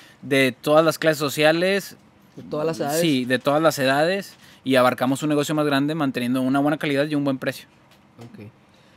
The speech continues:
Speaker 2: Me dijiste ahorita que estabas a un lado de donde empezaste, o enfrente.
Speaker 1: Enfrente de donde
Speaker 2: Ajá.
Speaker 1: empecé, sí.
Speaker 2: Ok. ¿Sí hubo un buen cambio o un gran cambio después de que saliste de ahí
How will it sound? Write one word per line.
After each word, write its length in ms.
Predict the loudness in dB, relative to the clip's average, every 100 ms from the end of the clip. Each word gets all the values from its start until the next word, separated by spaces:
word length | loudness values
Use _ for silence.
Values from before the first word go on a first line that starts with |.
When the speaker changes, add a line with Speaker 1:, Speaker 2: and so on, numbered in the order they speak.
| _ _
Speaker 2:
Me 520 | -8 -4 0 0 0 -4
dijiste 400 | -6 -4 -2 -2
ahorita 200 | -2 -2
que 100 | -6
estabas 500 | -4 -2 -2 -2 -8 _ _
a 100 | 2
un 240 | 4 4 4
lado 260 | 2 0
de 100 | -2
donde 240 | -2 0 0
empezaste, 720 | -2 -4 -4 -6 -4 -4 -4 -4
o 80 | -4
enfrente. 400 | -4 -4 -4 0
Speaker 1:
Enfrente 380 | 0 2 2 4
de 60 | 2
donde 180 | 4
Speaker 2:
Ajá. 80 | 2
Speaker 1:
empecé, 340 | 2 -2 -6 -8
sí. 180 | -10 -6
Speaker 2:
Ok. 300 | -2 0 -2 -8 _ _
¿Sí 220 | -4 2
hubo 160 | 4 6
un 280 | 4 0 -2
buen 280 | 0 0 0
cambio 400 | 0 0 0 0
o 80 | 2
un 120 | 0
gran 200 | 0 -2
cambio 440 | -2 -2 -2 -2 -6 -8
después 320 | -8 -4 -4
de 80 | -4
que 100 | -6
saliste 340 | -6 -6 -8
de 60 | -8
ahí 320 | -6 -8 -10